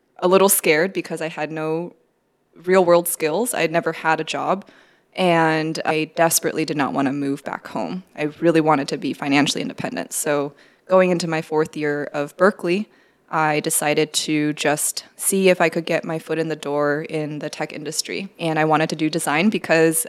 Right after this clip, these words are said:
I had a little bit of familiarity with it. My generation, I think a lot of people would relate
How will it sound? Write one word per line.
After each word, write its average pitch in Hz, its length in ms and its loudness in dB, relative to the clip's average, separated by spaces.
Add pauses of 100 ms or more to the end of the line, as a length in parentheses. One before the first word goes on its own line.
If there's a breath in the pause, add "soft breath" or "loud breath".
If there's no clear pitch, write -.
I 160 100 4
had 160 240 -4
a - 80 -4
little 214 260 6
bit 190 440 2
of 170 120 -2
familiarity 156 600 -4
with 147 220 -10
it. 196 220 -4 (140)
My 165 240 4
generation, 175 800 2
I - 40 -18
think 165 220 -6
a 185 60 4
lot 165 160 6
of 156 80 2
people 160 320 0
would 151 120 0
relate 147 460 -4